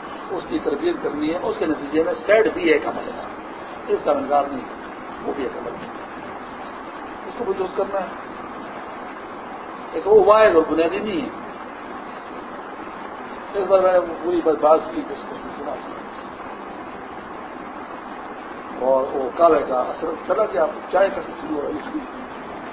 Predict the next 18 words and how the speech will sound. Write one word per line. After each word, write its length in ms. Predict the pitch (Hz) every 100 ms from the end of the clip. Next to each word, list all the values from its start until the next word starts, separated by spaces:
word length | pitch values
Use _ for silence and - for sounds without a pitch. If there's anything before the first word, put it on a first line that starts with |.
| -
چائے 160 | 185 180
کا 100 | 170 156
دوست 320 | 151 226 -
ہے، 80 | 127 - - - - - -
چائے 160 | 165 170
کا 100 | 156
دوست، 160 | 147 147
ہمارے 200 | 151 151
ساتھی 220 | 170 175
بھی 120 | 170 - - - - - - -
چونکہ 160 | 160 151
یونیورسٹی 300 | 147 156 170
کے 80 | 147
طلباء 360 | - 139 147 147
پروفیسر 340 | 143 135 151 151
تھے، 140 | 160 -
بڑے، 100 | 151
بڑے 140 | 135